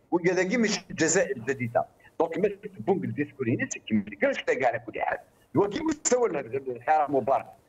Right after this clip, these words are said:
الحراك مبارك ماشي لوين الجوينية، ماشي لوين يسينا يدينا بيك ما تبوني بشي ورا شرعية، اور ماشي الحراك، وكي هو ن-، سواء ناس ال-،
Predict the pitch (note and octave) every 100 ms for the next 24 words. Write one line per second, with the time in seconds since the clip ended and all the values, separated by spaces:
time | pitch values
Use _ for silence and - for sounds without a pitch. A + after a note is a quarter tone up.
0 | - - E3 E3 D#3 D3 D3 F#3 G3 -
1 | - _ _ D3+ - D#4+ C#4+ - - B3+
2 | - E3+ A3 E3+ E3 - - _ F#3+ F#3+
3 | C4+ C4 C4+ B3+ - F#3 G#3+ G3+ F3 -
4 | - F#3+ E3 F#3 F#3+ F#3+ G3 E3 F#3 -
5 | - C3 F3+ - - E3 E3 E3 D#3 C#3
6 | B2 B2 A#2 - _ C3+ E3 - _ D#4
7 | E3 G#3+ B3 D#4 - G3 D#3+ E3 - _
8 | _ C#3 C#3+ F#3+ E3 E3 D#3+ D#3+ - -
9 | C3+ D3+ D3+ D3 C#3+ C3+ - F#3 F#3 F#3
10 | - D#3+ D#3 D3